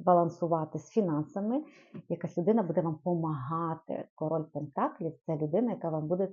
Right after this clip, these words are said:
помагати у фінансових ваших справах. А, і, можливо, будете брати кредит чи брати якісь, е, там, відтермінування. Щось ця людина буде вам помагати по фінансовій ситуації.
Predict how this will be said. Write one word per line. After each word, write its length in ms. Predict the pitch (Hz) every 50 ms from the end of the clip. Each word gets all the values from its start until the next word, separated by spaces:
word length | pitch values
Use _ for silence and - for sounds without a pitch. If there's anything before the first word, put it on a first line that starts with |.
| - _ -
помагати 600 | 180 160 160 156 143 139 139 156 196 254 254 277
у 60 | 269 254
фінансових 840 | - - - 160 151 156 165 170 185 180 - 196 185 175 170 -
ваших 340 | - 156 156 156 - 147 -
справах. 520 | - _ - - 160 160 - - 175 - _ - - _ _ _ _ _ _
А, 340 | - 170 151 147 147 151 151 147 - -
і, 280 | 180 185 180 175 170 165 170 - _ _ _ _ -
можливо, 400 | - 180 175 165 170 175 165 170
будете 280 | 170 156 170 170 - 180
брати 260 | - 170 165 - 180
кредит 600 | - - - 180 160 147 156 151 147 165 - - _ _ _ _ _ _ _ _
чи 240 | - - 175 170
брати 400 | 165 160 175 175 170 170 165 -
якісь, 560 | 170 170 170 165 - - 185 175 180 180 - 180
е, 140 | 170 165
там, 420 | 160 160 - 170 160 170 165 165 165
відтермінування. 1000 | 170 180 180 - 190 180 180 175 180 185 185 156 170 160 156 151 156 156 156 151 - _ _ _ _
Щось 460 | - - - - 240 277 285 285 -
ця 160 | - 185 170
людина 400 | 151 156 151 151 180 226 247 226
буде 180 | 175 156 147 165
вам 140 | 156 160 156
помагати 540 | 156 165 151 156 147 143 175 196 196 - 165
по 360 | 170 _ - 170 175 202 202 - - _ _
фінансовій 760 | - - 175 156 165 170 170 175 175 - - 175 156 165 170
ситуації. 1000 | 151 - - - 160 - - 180 165 156 - - - - - - - - - -